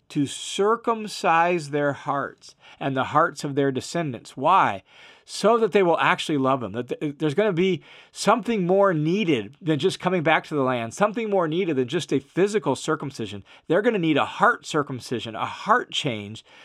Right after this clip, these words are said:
so that they can love him with all their heart and all their soul and live and do what God wants them to do. And when you read the story of Israel, the story that we're a part of, it's a story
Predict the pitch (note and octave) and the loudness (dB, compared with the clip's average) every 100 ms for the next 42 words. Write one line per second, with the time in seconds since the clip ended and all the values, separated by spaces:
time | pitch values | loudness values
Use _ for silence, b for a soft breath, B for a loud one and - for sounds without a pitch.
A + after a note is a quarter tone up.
0 | B B - - G#3 A#3+ F#3+ D3 D#3 D3+ | B B -12 0 2 4 4 2 2 0
1 | C#3+ B2+ C#3 F#3 D3 G#2 D#2+ _ B B | 0 0 2 2 0 -6 -8 _ B B
2 | B - B2+ C#3+ C#3+ C3+ A2+ B2+ C3+ - | B -6 2 4 4 2 2 2 2 0
3 | B2 B2 B2+ C3+ B2+ A#2 - - B2 A2+ | -8 -4 0 2 2 -2 -4 -2 -2 -2
4 | - A2 G#2 G#2+ G#2+ C3 C#3 B2+ A2 G2+ | -4 -8 -10 -8 -2 2 2 2 -4 -8
5 | A#2+ A2 G#2 B2 C#3 A#2 A#2 A2+ G#2 G2+ | -12 -10 -2 0 0 -2 -4 -6 -6 -8
6 | G2 - G2 F#2 G2 F2+ D#2+ _ _ _ | -10 -12 -18 -16 -12 -12 -14 _ _ _
7 | _ _ _ _ D#3 C#3+ C3+ - B B | _ _ _ _ -2 -2 -2 -8 B B
8 | - E3 A3 A3 F#3 D3+ F3+ A#3 A#3 F3+ | -4 0 0 0 0 0 2 0 0 0
9 | - - F3+ F3+ G3 G3 E3 C3 D3 E3 | -2 -4 -2 0 2 2 2 0 0 0
10 | F3 D3 B2 G#2 G2 A#2+ - - - F#3 | 0 0 0 0 -2 -4 -6 -8 0 4
11 | A3 A3 E3+ D#3+ F3+ E3+ - - D3+ F3 | 4 4 2 2 2 2 0 0 2 2
12 | B2+ A#2+ C#3 D3 - - - F#3+ G3+ G#3 | 0 -2 -4 -6 -6 -8 -4 0 2 2
13 | E3+ | 0